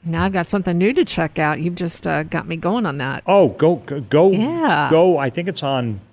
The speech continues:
Speaker 2: it must be on Netflix. If not, you can Google it on, on YouTube, Skinwalker Ranch, and watch the, the first couple episodes. Y-, you'll watch one and you'll be glued to it. You won't be able to stop. It's pretty cool.
Speaker 1: I love stuff like that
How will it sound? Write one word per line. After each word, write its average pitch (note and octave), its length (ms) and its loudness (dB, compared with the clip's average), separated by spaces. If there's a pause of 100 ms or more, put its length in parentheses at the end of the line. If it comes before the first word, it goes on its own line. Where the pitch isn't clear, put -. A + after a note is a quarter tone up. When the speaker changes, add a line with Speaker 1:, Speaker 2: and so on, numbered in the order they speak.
(380)
Speaker 2:
it C#3 100 -8
must F3 320 -2
be B2+ 80 -6
on G#2 140 -6
Netflix. A2 500 -6
If C3 180 -6
not, B2 220 -4
you F#2+ 80 -10
can G2+ 200 -12
Google A#2 420 0
it G#2+ 80 -6
on, G#2 380 -6 (100)
on A2+ 160 -6
YouTube, G2+ 540 -6 (540)
Skinwalker C3 760 0
Ranch, G#2+ 320 -4
and A2 120 -6
watch B2+ 380 -2
the, B2 100 -6
the A2+ 180 -4
first - 300 -2
couple A2 240 0
episodes. C#3+ 680 -6 (380)
Y-, B2+ 60 -12
you'll A#2+ 400 0
watch B2 280 0
one A#2+ 220 -2
and G#2 80 -2
you'll G#2 140 0
be G#2+ 160 -2
glued G#2+ 420 -2
to F#2+ 160 -10
it. D#2+ 80 -16
You A2+ 220 -6
won't A2 180 -4
be G#2+ 80 -6
able G2+ 80 -8
to F#2+ 60 -12
stop. E2+ 360 -14 (680)
It's B2 140 -4
pretty G#2+ 240 -8
cool. F2+ 280 -12 (320)
Speaker 1:
I A3+ 60 4
love G3+ 240 2
stuff - 300 -8
like E3 160 -2
that D#3+ 260 -4